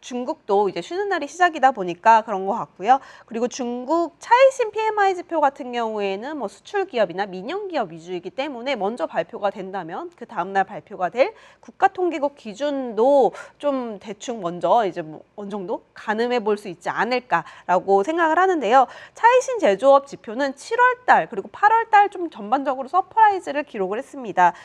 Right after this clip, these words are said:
제조업 같은 경우에도 오십일, 비제조업 같은 경우에도 오십일 점 팔을 기록하면서 경기 확장 국면을 기록을 했고요. 자, 국가통계국 기준으로는 제조업이 사십구 점 칠로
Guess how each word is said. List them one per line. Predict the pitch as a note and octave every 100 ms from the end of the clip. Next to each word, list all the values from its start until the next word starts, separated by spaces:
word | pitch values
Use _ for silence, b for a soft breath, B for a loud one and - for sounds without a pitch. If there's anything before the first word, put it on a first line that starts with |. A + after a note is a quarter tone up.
| B B
제조업 | G#3+ G#3+ G4+ G4+
같은 | F#4+ F4 D#4
경우에도 | C#4+ B3+ G#3+ A3+
오십일, | G3+ F#3+ A3+ A3 C#4+ B3 D4+
비제조업 | E4 G3 G3+ G#3+ G3+ G3 F#3+ -
같은 | - D3+ - E3+
경우에도 | D#3 D3+ D#3+ D4
오십일 | G#3 G#3+ D4+ G4+ G#4
점 | G#4 G4
팔을 | - A4 A4
기록하면서 | G4+ - G#3 C4+ G3+ F#3 D4 C4+ - B B
경기 | - G#3+ A3+
확장 | D4+ A4+ - B4 G#4+
국면을 | C#4+ G#3 G3+ G3+
기록을 | G3+ E3 D#3+ A#3
했고요. | C#4 E3+ E3 - B B
자, | B G3+
국가통계국 | - A3 _ - A#4+ A#4 A4 G#4+ G#4 G4+ G4+
기준으로는 | B3 C4 D4+ B3 G3 G#3 C4+ C4+ B3
제조업이 | A3 F3 G#3+ C#4 A#3 A3+ C4
사십구 | - F#4 G4 F#4+ _ A3+ F#3 -
점 | F#4 A4+ A#4+
칠로 | - A#4 A4 E4+ F4